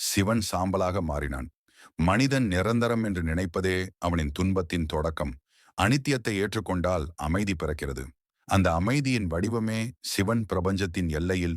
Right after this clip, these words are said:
ஒளி கூட கரையும். அங்கே வடிவமில்லை, பெயர் இல்லை,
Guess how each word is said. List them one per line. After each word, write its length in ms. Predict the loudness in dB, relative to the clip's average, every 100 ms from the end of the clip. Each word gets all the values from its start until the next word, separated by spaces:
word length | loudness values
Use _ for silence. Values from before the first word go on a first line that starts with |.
| -4
ஒளி 220 | -2 0
கூட 200 | 0 0 -2
கரையும். 400 | -2 -4 -6 -10 _ _ _ _
அங்கே 260 | 0 2 2
வடிவமில்லை, 580 | 2 0 0 -2 -4 -6 -10 _ _ _ _
பெயர் 320 | 0 2 2
இல்லை, 240 | 0 -2